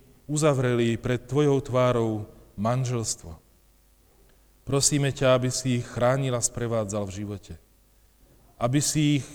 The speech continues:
im pomáhal vo vzájomnom podporovaní sa, povzbudzovaní, vo vzájomnom pochopení.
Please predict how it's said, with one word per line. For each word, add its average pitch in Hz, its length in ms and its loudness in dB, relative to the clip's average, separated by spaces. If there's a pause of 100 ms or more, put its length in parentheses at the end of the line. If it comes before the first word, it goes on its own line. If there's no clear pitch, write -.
im 135 180 -4
pomáhal 131 640 2
vo 123 160 0
vzájomnom 131 640 4
podporovaní 135 800 0
sa, 113 220 0
povzbudzovaní, 123 1040 -2 (480)
vo 135 160 0
vzájomnom 139 800 2
pochopení. 110 800 -4